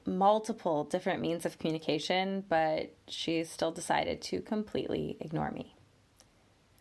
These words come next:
This has forced me to make a difficult decision.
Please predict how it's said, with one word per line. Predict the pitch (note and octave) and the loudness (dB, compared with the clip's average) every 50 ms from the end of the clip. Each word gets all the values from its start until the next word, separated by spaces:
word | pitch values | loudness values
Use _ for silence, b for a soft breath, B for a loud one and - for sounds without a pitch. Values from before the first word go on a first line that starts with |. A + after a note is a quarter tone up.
| b b b b b b b b b b b b b b b b _ - | b b b b b b b b b b b b b b b b _ -4
This | G#3+ G#3+ | -2 0
has | C#4 C4+ C4+ | 0 -2 0
forced | - - G3 G3 G3 - - | 2 2 2 2 2 0 -4
me | F#3 F3+ | -2 -2
to | F3 | 0
make | E3 E3+ E3 - | 0 -2 -2 -2
a | E3 | -2
difficult | D#3+ D3 - - - - - | -4 -4 -6 -4 -6 -6 -4
decision. | - - - - - - - - - - - | -4 -8 -6 -6 -6 -4 -4 -4 -4 -6 -10